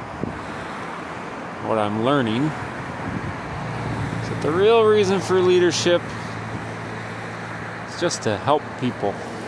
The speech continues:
Just to help people.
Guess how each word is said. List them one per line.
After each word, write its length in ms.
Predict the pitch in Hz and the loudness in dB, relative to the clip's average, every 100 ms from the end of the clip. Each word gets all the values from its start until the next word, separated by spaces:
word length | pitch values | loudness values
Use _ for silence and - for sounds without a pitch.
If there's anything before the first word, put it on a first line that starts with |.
| - - - - - - - - - - - - - - - - - - - - - - - - | -8 -8 -8 -8 -8 -10 -10 -10 -10 -10 -10 -10 -10 -10 -10 -10 -10 -10 -10 -10 -10 -10 -8 2
Just 340 | 226 226 - | 4 4 0
to 220 | - 120 | 2 2
help 320 | 92 147 131 - - - - | 2 4 4 4 -8 -8 -4
people. 380 | 127 - - | -4 -2 -6